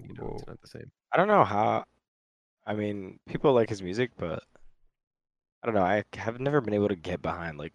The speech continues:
Speaker 2: Me neither.
Speaker 3: the N B A
Speaker 2: I, I
Speaker 3: Youngboy train or whatever.
Speaker 2: Oh, I thought you were talking about Tyler, the Creator. <laughs>
Speaker 3: Oh,
Speaker 2: Yeah, I don't
Speaker 3: well,
Speaker 2: listen
Speaker 3: yeah,
Speaker 2: to
Speaker 3: that,
Speaker 2: it. I
Speaker 3: that
Speaker 2: mean,
Speaker 3: too, actually, but
Speaker 2: I never listen to Tyler, the Creator. But I don't hate him. I just don't listen to him.
Speaker 3: Yeah, yeah, yeah.
Speaker 2: Ethan,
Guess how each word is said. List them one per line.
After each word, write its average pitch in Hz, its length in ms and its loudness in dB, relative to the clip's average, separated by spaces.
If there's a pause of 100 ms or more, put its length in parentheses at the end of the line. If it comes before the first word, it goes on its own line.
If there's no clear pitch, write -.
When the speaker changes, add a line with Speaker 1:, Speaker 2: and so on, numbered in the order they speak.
Speaker 2:
Me 113 100 0
neither. 101 220 2
Speaker 3:
the 67 100 -2
N 82 120 -8
B - 100 -8
A 104 40 0
Speaker 2:
I, 104 120 2 (240)
I 90 100 -8
Speaker 3:
Youngboy 80 360 -6
train 82 500 -8
or 80 140 -8
whatever. 85 180 2
Speaker 2:
Oh, 127 200 12
I 110 80 8
thought 147 100 4
you - 20 6
were 139 40 0
talking 117 200 2
about 92 200 0
Tyler, 95 160 -2
the 87 80 -8
Creator. 85 280 -6 (240)
<laughs> 120 80 -8 (680)
Speaker 3:
Oh, 80 360 0
Speaker 2:
Yeah, 117 100 10
I 139 40 12
don't 165 80 12
Speaker 3:
well, 151 100 8
Speaker 2:
listen 131 60 4
Speaker 3:
yeah, 85 80 2
Speaker 2:
to - 60 4
Speaker 3:
that, 92 140 4
Speaker 2:
it. - 180 -14
I 139 100 8
Speaker 3:
that 160 100 12
Speaker 2:
mean, 156 140 4
Speaker 3:
too, 104 180 6
actually, 90 220 4 (420)
but 82 300 -4
Speaker 2:
I 117 120 0
never 98 300 0
listen 85 160 -8
to - 80 -18
Tyler, - 160 -12
the - 40 -18
Creator. - 160 -20 (360)
But 123 140 10
I 123 120 12
don't 120 160 6
hate 110 160 8
him. 82 160 -4
I 92 80 -2
just 92 260 -6
don't 87 180 -6
listen 87 160 -10
to 85 60 -10
him. 95 60 -16 (160)
Speaker 3:
Yeah, 90 280 -4
yeah, 78 160 -8
yeah. 80 160 -12 (960)
Speaker 2:
Ethan, 135 380 4